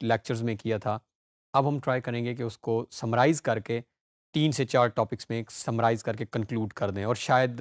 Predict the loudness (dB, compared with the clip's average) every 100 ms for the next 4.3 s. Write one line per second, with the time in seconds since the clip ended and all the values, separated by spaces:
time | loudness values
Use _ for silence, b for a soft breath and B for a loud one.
0 | -2 0 2 2 4 2 0 _ _ _
1 | _ -10 -2 2 2 2 -4 -2 -2 -2
2 | -6 -2 0 2 2 2 2 -2 -4 -6
3 | -2 -2 0 0 0 0 0 -2 -4 0
4 | 2 2